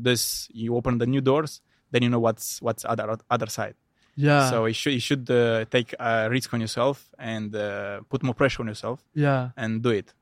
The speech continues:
Speaker 1: Otherwise, you, some people staying, uh, um, you know, unhappy a long time because they're not, they're not like that, what they're doing. Um, they're not happy with family, wherever.
Speaker 2: Mm.
Speaker 1: So this is one very important.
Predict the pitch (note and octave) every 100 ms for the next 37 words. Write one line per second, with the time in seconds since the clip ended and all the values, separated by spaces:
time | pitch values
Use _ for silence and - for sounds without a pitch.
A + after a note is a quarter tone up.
0 | _ - A#2+ B2 C#3+ C#3 B2+ B2 A#2 D3+
1 | C3+ C#3+ C3 A#2 - B2+ A#2+ A2+ A2+ G#2+
2 | G#2+ G#2 G#2+ _ _ _ _ _ A#2 G#2
3 | G2+ G2+ G#2 G2 - - A2+ A2 G2 -
4 | _ _ - A#2+ A#2 - C3 - A#2 A2+
5 | A#2 C3 C3 - B2 A2 G2+ A#2 A2 -
6 | - B2 A2+ G#2+ A#2 A#2 A#2+ A2+ A#2+ A#2
7 | B2 A#2 A#2 A2+ A#2 A2 C#3 A#2 B2+ A2+
8 | A#2 A2 G#2+ - _ _ _ - A2 G#2+
9 | G#2+ G#2 G#2 A#2 B2 A#2 B2 - A#2 A2+
10 | G#2 G#2 _ - A#2+ A#2 G#2+ A2 G#2+ G#2+
11 | A2 A2+ G#2+ G2+ _ _ _ D#3+ D#3 C#3+
12 | A#2 A2+ G#2+ - _ _ - C3 D3 B2
13 | C3 B2 A2+ B2 A#2+ A#2 A2 -